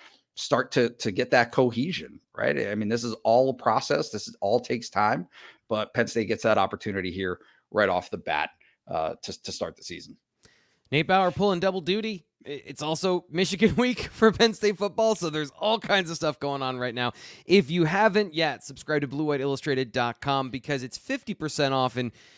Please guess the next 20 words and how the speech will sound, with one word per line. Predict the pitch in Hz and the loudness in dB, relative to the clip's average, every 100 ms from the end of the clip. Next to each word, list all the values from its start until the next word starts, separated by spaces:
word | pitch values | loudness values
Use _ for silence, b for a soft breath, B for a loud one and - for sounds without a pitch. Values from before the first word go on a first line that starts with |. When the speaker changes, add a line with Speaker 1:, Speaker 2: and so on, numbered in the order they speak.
| b | b
Speaker 2:
in | - 160 147 | 0 2 2
honor | 120 147 156 151 143 | -4 0 0 0 2
of, | 147 135 113 | 2 2 0
let's | 151 165 | -2 0
say, | 175 | 0
basketball | 147 143 170 - - 107 131 - _ _ _ _ _ | -2 0 -2 -4 -4 -2 -4 -8 _ _ _ _ _
starting, | - 147 120 104 139 | 0 2 4 0 -2
but | 151 | 4
also | 170 226 170 156 | 6 6 4 2
the | |
big | 151 185 | 4 4
game | 165 196 | 4 0
coming | 175 185 | 0 0
up | 180 | 0
this | 160 | -2
weekend | 160 175 165 | -4 -2 -2
with | 156 131 | -2 -2
Michigan. | 147 160 165 202 190 B B | -2 0 0 0 -2 B B
No | 123 143 160 180 214 247 233 | -6 -4 4 8 8 6 0
small, | - - 190 208 214 214 202 180 | -6 -4 0 2 2 2 0 -4